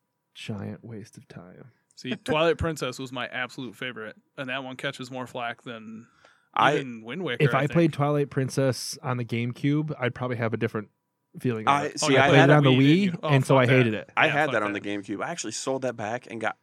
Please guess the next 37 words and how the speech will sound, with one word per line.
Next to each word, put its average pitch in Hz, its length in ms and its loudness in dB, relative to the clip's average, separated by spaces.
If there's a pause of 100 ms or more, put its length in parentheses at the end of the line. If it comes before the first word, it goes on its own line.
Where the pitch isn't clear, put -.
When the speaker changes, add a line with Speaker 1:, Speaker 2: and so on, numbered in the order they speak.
(300)
Speaker 3:
I 110 100 -10
think 117 260 -10
I 107 60 -6
sold 120 340 -6
it 87 100 -10
back 110 280 -4
for 98 420 -6 (880)
sixty-nine - 960 -14
dollars. - 680 -18
Speaker 2:
Yep. 143 120 -8 (460)
Speaker 3:
I 202 40 -12
was 113 260 -8
like, 113 200 -12
"What 185 220 -14
the - 80 -20
fuck?" - 520 -14
Speaker 2:
Yeah, 143 240 -8
dude. 139 140 -10
Speaker 3:
All - 100 -6
right, - 200 -12
sweet. - 360 -10 (240)
Speaker 2:
I 143 120 -2
found 165 260 -4
a 143 60 -8
copy 147 440 -8
of 127 360 -8
Super 147 160 -12
Mario 131 180 -6
Sunshine 139 460 -10
and 117 100 -16
sold 131 160 -10
it 120 60 -14
back 127 160 -8
for, - 100 -10
like, 120 140 -8
forty 131 260 -10
bucks, - 420 -14